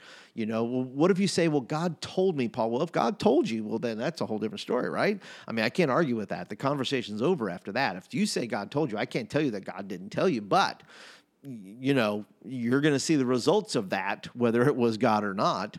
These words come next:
uh, based on some, some, you know,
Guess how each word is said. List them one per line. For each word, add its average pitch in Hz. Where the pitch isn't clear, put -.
uh, 110
based 117
on 113
some, 117
some, 110
you 120
know, 104